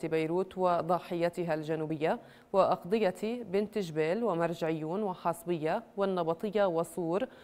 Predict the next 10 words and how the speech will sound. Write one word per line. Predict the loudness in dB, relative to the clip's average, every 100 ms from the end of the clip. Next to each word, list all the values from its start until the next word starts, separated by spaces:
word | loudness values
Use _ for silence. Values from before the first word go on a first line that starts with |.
| -12 4
وقضاء | 6 6 6 4 6 6 6 2
عكار | 4 2 0 2 4 4
شمالي | 0 -4 -2 -2 -2 0
البلاد. | 0 -2 -4 -4 -6 -8 -12 -20 -20 -10 0
هذا | 4 8 8
وشملت | 6 2 0 2 2 2
الخروقات | 0 0 0 -2 0 0 0
قصفا | -2 -2 -4 -4 -4
مدفعيا | -2 -4 -2 0 0 0
وصاروخيا | 0 0 0 0 0 -2 -4 -2 -2